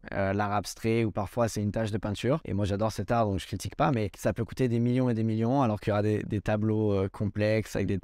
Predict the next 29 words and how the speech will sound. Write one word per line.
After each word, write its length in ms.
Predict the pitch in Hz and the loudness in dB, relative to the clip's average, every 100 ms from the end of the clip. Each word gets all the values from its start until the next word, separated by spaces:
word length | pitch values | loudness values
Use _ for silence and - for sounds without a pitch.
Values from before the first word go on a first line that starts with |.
| - | -2
des, 160 | 107 - - | -4 -4 -4
des 100 | 110 | 0
détails, 460 | 107 110 113 117 113 | 0 0 0 2 2
où 80 | |
le, 340 | 104 101 101 107 - - - | 0 0 -2 -8 -12 -20 -10
le 120 | 107 | -8
peintre 320 | 107 127 123 123 | 0 2 2 2
aura 160 | 113 | 0
passé 260 | 110 110 110 | -2 -4 -2
des 240 | 107 101 | 0 2
heures, 220 | 117 143 | 2 2
qui 140 | - 107 | 0 -2
va 100 | 104 | -2
coûter, 460 | - 107 117 127 | -4 -4 0 0
euh, 80 | 104 | 0
mille 220 | 104 120 | 0 0
euros. 200 | 113 98 - | -2 -4 -4
Donc 140 | 117 | -2
en 60 | 131 | 0
fait, 140 | 165 | -2
ça, 200 | - 123 | -2 -4
ça 160 | 113 117 | -2 -2
va 100 | 117 | 0
dépendre 520 | 113 120 135 143 147 | 0 -2 2 2 2
de 80 | 117 | 0
la, 480 | 107 107 104 101 101 101 98 - _ | -2 -2 -2 -4 -6 -6 -8 -18 _
de 120 | 107 107 | -6 -2
la 160 | 110 | 0
valeur 540 | 110 131 135 143 127 | 2 2 4 2 0